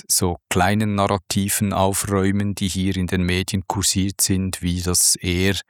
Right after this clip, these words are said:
im Pandemiefall eigentlich den Lead über das Land hat und dass die Regierung nichts mehr zu sagen hat. Das stimmt nicht. Die Regierung hätte jederzeit sagen können, "Wir wollen Sie nicht mehr, wir ersetzen Sie, wir haben kein Vertrauen zu Ihnen."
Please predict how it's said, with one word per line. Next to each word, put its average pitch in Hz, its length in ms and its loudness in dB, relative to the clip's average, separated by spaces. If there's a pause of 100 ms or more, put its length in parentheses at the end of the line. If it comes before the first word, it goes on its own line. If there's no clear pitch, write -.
(460)
im 90 160 0
Pandemiefall 90 880 2
eigentlich 90 580 0 (100)
den 90 120 2
Lead 92 400 0
über - 160 -2
das - 180 0
Land 87 320 2
hat 98 200 2 (260)
und 90 240 -2
dass 92 80 2
die - 180 0
Regierung 92 360 0
nichts 90 260 -2
mehr 92 160 0
zu - 100 2
sagen 95 460 2
hat. 98 160 -2
Das - 200 0
stimmt 90 380 0
nicht. 101 360 -2 (600)
Die 90 100 2
Regierung 90 440 2
hätte 87 280 0
jederzeit 87 600 0
sagen 87 340 0
können, 90 400 0 (140)
"Wir 90 200 -2
wollen 95 240 2
Sie 90 140 0
nicht 110 300 0
mehr, 131 260 0
wir 95 160 -2
ersetzen 95 540 0
Sie, 107 240 0
wir 95 240 -4 (100)
haben 92 220 -6
kein 95 220 0
Vertrauen 104 640 0 (140)
zu - 200 0
Ihnen." 120 400 0